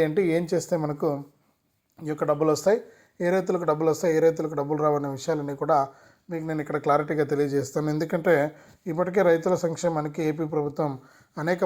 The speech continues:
పథకాలను అయితే అమలు చేస్తుంది, అనేక విధాలుగా కూడా వారికి మేలు చేస్తుందన్నమాట. ఈ నేపథ్యంలోనే రైతులకు మరింత మేలు చేసేందుకు ప్రభుత్వం ఈ నిర్ణయం తీసుకోవడం జరిగింది. మరి ఏ రైతులకు పైసలు వస్తాయి, ఏ రైతులకు పైసలు రావు, మరి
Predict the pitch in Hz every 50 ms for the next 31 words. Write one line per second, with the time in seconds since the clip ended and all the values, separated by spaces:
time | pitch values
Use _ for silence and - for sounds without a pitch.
0 | 180 - 165 - 151 - 165 160 160 151 156 151 143 143 151 151 147 - 147 139
1 | - - 156 151 156 143 151 160 165 156 165 156 151 156 151 147 147 143 135 -
2 | 151 151 143 135 143 127 - 170 147 135 139 - - _ _ _ _ _ - 170
3 | 147 151 156 147 160 156 143 - - 156 143 139 143 143 139 139 135 135 196 233
4 | - - - - _ _ - - 180 175 180 175 170 185 156 170 165 165 165 170
5 | 170 156 151 156 151 175 165 165 165 - 165 151 147 143 156 165 165 175 160 156
6 | 151 156 151 151 160 139 - 156 143 143 147 151 143 143 139 143 143 143 165 151
7 | 147 139 139 135 135 147 147 139 143 143 135 - - 147 135 139 139 139 135 139
8 | 135 135 143 190 226 - - - - _ _ _ - 170 151 151 160 170 190 180
9 | 180 196 180 170 - 170 151 147 156 165 165 147 - 180 160 156 156 160 156 151
10 | 165 160 147 - - 143 135 - 160 147 147 139 139 165 220 - - _ _ _
11 | _ _ - 180 151